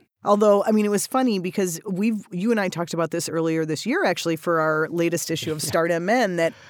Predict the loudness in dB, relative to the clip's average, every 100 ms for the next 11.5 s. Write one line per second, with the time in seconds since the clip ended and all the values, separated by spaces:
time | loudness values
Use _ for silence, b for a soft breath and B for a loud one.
0 | B 4 6 4 2 -2 -2 0 -2 0
1 | 0 2 2 2 4 2 0 -2 0 0
2 | 0 -2 0 0 -2 -2 -4 -6 -10 -4
3 | -2 0 -2 -2 -2 0 0 _ _ 2
4 | 2 2 0 2 2 2 0 -2 0 0
5 | 0 0 0 0 -2 -2 -4 -4 0 2
6 | 4 2 2 2 2 2 0 0 0 0
7 | 2 0 0 -2 0 -2 0 0 0 0
8 | 0 -2 -2 -2 0 0 0 0 0 -2
9 | -2 -2 0 -2 -2 -4 -4 -4 0 0
10 | 0 -4 -4 -4 -2 -2 0 -2 -4 -2
11 | -4 -2 0 0 -2